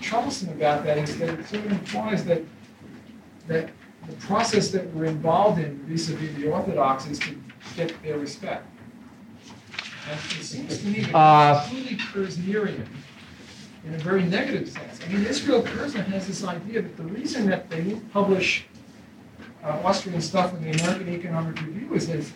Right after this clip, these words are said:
Speaker 1: not good enough. You know, that, that somehow the Austrians haven't written a good article, except maybe for Fink and Cowan.
Speaker 2: Well, no, no, but that's
Speaker 1: They wrote an article in the A R. My view would be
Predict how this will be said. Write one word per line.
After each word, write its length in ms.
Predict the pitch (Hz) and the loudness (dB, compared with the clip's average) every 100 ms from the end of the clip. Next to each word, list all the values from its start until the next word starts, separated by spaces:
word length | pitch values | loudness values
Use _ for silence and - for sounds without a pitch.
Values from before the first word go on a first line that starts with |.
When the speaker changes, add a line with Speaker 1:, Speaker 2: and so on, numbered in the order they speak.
| - 170 | -12 -6
Speaker 1:
not 200 | 185 - | -6 -4
good 180 | 240 - | -4 -2
enough. 200 | - - - - - - - - - - - - - | -4 -6 -18 -20 -20 -20 -20 -20 -14 -10 -10 -12 -12
You 60 | 175 | 0
know, 120 | 175 151 | 0 0
that, 180 | 151 160 | 0 2
that 180 | 151 - - - - - - | 2 0 -14 -20 -20 -20 -10
somehow 480 | - 214 - 220 175 | -4 0 4 6 8
the 80 | |
Austrians 400 | 196 208 214 202 | 6 4 6 6
haven't 320 | 180 208 202 202 - - - - - - 175 | 6 4 2 -2 -10 -18 -18 -18 -16 -4 2
written 260 | 220 202 | 4 4
a 40 | 147 | 8
good 200 | 208 233 | 8 8
article, 480 | 359 381 - - - - - - - - - - - - - 143 | 6 4 2 -2 -10 -18 -20 -20 -20 -20 -16 -18 -18 -20 -14 -8
except 400 | 147 - 170 160 | -8 -6 -8 -6
maybe 280 | 160 156 151 | -8 -8 -10
for 140 | 147 | -12
Fink 300 | - 170 156 | -8 -8 -6
and 200 | 151 147 | -10 -8
Cowan. 520 | 190 175 180 - - - | -6 -6 -4 -6 -10 2
Speaker 2:
Well, 280 | 170 165 156 | 8 8 8
no, 140 | 160 180 | 6 8
no, 140 | 170 | 8
but 80 | 151 | 10
that's 300 | 196 208 - - - | 8 8 2 -4 -8
Speaker 1:
They 60 | 156 180 | -4 0
wrote 160 | 175 | 0
an 120 | 170 175 | 0 0
article 300 | 175 170 160 | 0 0 -2
in 140 | 160 | -4
the 180 | 160 160 | -4 -6
A 100 | 156 | -4
R. 200 | 151 143 147 | -4 -4 -4
My 240 | 180 269 | -2 -2
view 300 | 208 185 165 | -2 -2 -2
would 220 | 165 156 160 | -2 -4 -6
be 160 | 160 | -4